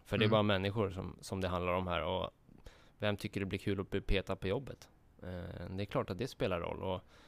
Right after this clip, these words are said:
Speaker 1: men alla som idrottar har någon form av ego, skulle jag vilja säga, och alla har varit stjärna någon gång i karriären tidigare när de var yngre eller spelade på lägre nivå och så vidare.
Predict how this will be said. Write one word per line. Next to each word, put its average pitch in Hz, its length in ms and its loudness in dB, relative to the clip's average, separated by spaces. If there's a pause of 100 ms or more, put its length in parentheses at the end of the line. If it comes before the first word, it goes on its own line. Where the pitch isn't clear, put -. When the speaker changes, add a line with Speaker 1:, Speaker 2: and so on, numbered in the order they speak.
(120)
Speaker 1:
men 101 140 -2
alla 101 280 4
som 110 180 0
idrottar 95 540 -2
har 90 440 2 (1300)
någon 113 200 2
form 98 300 2
av 92 240 0 (580)
ego, 113 380 -4
skulle 98 200 -4
jag 101 120 2
vilja 92 200 -2
säga, 82 300 -4 (140)
och 98 100 0
alla 101 200 4
har 107 120 4
varit 98 220 0
stjärna 101 400 4
någon 110 300 4
gång 90 260 -2
i 82 380 -6 (180)
karriären 85 560 -2
tidigare 95 420 -2
när 90 80 -2
de 90 100 -2
var 90 80 0
yngre 104 360 2
eller 90 160 -4
spelade 90 380 -4
på - 100 -8
lägre 92 300 2
nivå 87 280 0
och 90 120 0
så 85 80 -8
vidare. 50 320 -2